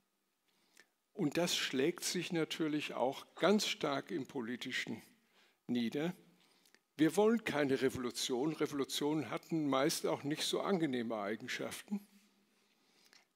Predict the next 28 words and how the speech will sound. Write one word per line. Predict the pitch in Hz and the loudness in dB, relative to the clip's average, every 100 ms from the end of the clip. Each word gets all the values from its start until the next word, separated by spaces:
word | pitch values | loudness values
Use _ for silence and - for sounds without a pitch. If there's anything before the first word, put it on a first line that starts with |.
| _ | _
Wir | 143 139 | 0 4
wollen | 185 214 | 4 2
eigentlich | 226 151 143 117 135 - | 0 0 0 -2 -6 -4
keine | 147 143 123 | -2 -2 0
Revolution | 131 120 127 123 - 139 165 | -2 -2 -4 -4 0 2 2
und | 233 156 131 | 0 0 4
wenn | 156 | 6
es | 170 - | 4 2
eben | 294 233 247 233 180 | 0 2 2 0 2
geht, | 156 117 101 - - _ _ _ _ _ _ | 2 2 -2 -8 -12 _ _ _ _ _ _
dann | 147 143 | 0 2
sollen | 147 170 165 | 2 2 2
die | 156 | -2
Dinge | - 170 185 | 0 2 2
doch | 175 156 - | 2 -2 -4
schon | - 175 175 | 0 0 0
bleiben, | 160 143 160 170 160 | 0 2 4 2 0
wie | 156 | -2
sie | 135 127 | -2 -4
sind. | 123 147 180 226 - - _ _ _ _ _ _ _ _ _ _ _ _ _ _ _ - | 0 2 2 0 -6 -12 _ _ _ _ _ _ _ _ _ _ _ _ _ _ _ -10
Aber | 143 147 131 | -2 -2 0
wir | 143 | -2
hätten | 156 | 0
natürlich | 160 135 170 147 - | -2 0 -4 -2 -2
auch | 147 - | -4 -2
gerne | 135 143 | -2 -2
etwas | 139 - 135 - | -4 -2 -2 0
besseres | 143 - 135 127 - | -2 -2 -2 -4 -4